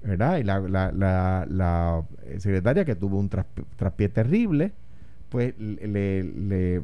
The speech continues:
tiene ahora una, mm, prueba que no quiere decir que va a hacerla confirmable,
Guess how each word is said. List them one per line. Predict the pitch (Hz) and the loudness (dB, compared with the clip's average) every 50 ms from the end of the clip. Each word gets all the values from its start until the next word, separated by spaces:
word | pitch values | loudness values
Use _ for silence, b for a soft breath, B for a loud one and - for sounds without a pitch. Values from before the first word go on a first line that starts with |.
| - - - | -4 -8 -4
tiene | - 104 104 104 107 110 | 0 2 2 4 4 4
ahora | 110 113 135 170 208 202 151 127 - - | 4 4 4 4 6 4 4 4 2 0
una, | 107 107 107 107 113 123 127 127 127 127 127 | -2 -2 0 0 2 2 2 2 2 0 0
mm, | 127 131 131 135 - b b b b b b b - | 0 -2 -4 -6 -6 b b b b b b b -2
prueba | - 175 202 214 190 156 - - - | 2 2 4 4 2 0 -2 -4 -6
que | - 117 104 | -6 -4 -2
no | 98 101 110 | -2 -2 -2
quiere | 104 - 233 240 233 | -2 0 0 2 2
decir | 220 190 - 214 185 185 | 2 2 0 -2 -2 0
que | - 156 | 2 2
va | 143 139 143 | 4 4 2
a | 147 | 2
hacerla | - - 156 147 147 139 123 | 0 0 0 0 0 0 0
confirmable, | 131 123 117 107 - 107 98 95 107 127 165 202 190 147 123 123 156 | 0 0 0 0 0 0 0 2 2 4 4 2 2 2 2 2 0